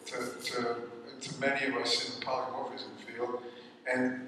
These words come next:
during the, he was, during the Second World War, he was a, a postdoc at, at Cornell, which had a, Cornell University, which had a, a major effort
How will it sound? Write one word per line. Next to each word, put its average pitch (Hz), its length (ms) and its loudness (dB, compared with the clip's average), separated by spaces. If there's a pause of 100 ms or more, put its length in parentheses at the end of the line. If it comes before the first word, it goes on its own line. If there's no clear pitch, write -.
(120)
during 170 320 8
the, - 60 10
he - 320 6
was, - 220 4
during 165 200 4
the - 80 4
Second 160 400 4
World 147 340 6
War, - 340 4
he 131 80 -6
was - 240 -2
a, - 320 -8
a - 120 -8
postdoc - 680 4
at, - 760 -12
at - 100 -10
Cornell, 131 680 6
which - 140 6
had 127 160 8
a, - 260 4
Cornell - 340 2
University, - 600 0
which - 120 -4
had 120 140 4
a, - 200 2 (340)
a 123 60 -2
major 170 320 10 (120)
effort - 440 8